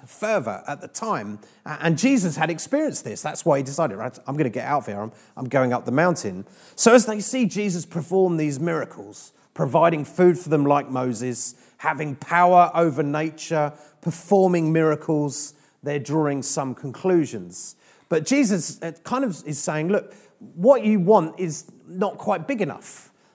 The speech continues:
I'm gonna do something much bigger, much more profound, much deeper than that. So the people say to Jesus, "Okay, okay, sir, give us this bread always." He's saying, "Look, there is bread from heaven.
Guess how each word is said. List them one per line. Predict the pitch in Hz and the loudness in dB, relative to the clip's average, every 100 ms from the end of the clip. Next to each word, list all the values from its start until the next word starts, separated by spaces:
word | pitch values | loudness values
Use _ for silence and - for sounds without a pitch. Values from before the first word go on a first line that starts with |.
| _ | _
I'm | - | -6
gonna | 220 226 | 0 0
do | 175 170 | 2 0
something | - 185 170 175 175 | 0 -4 -2 0 0
much | 185 180 - 165 | 0 -4 -6 -4
bigger, | 185 160 139 135 135 - _ | -2 0 0 -2 -4 -16 _
much | 131 175 170 | -2 -2 2
more | 185 170 | 4 4
profound, | - 151 - 147 123 131 147 | 2 -8 -4 -4 -2 -4 -2
much | 151 151 147 151 | -2 -4 -6 -6
deeper | 240 269 269 | 0 0 0
than | 160 131 | -2 -2
that. | 107 90 - _ _ _ _ _ _ _ _ _ _ _ | -2 -8 -14 _ _ _ _ _ _ _ _ _ _ _
So | - 196 | 4 6
the | |
people | 196 233 208 | 8 6 6
say | 190 196 180 | 4 4 2
to | - 160 | 2 -2
Jesus, | 175 170 135 101 - | 0 0 0 -6 -12
"Okay, | - 131 131 - _ - | -8 -8 -8 -14 _ -12
okay, | 147 - | -10 -4
sir, | - - 208 196 | 2 6 8 8
give | 175 220 214 | 4 2 0
us | 170 - | 0 -6
this | - 143 | -8 -8
bread | - 151 139 120 - | -8 -2 0 0 -2
always." | 143 113 87 - - - - _ _ _ | -4 -4 -6 -12 -16 -16 -20 _ _ _
He's | 113 - - | -8 -8 -8
saying, | - - 139 110 | -6 -2 0 0
"Look, | 120 | -2
there | 135 | 0
is | 135 131 | 0 -4
bread | - 165 180 180 | -4 2 2 2
from | - 147 | 0 -2
heaven. | 127 185 120 87 | 0 0 -2 -10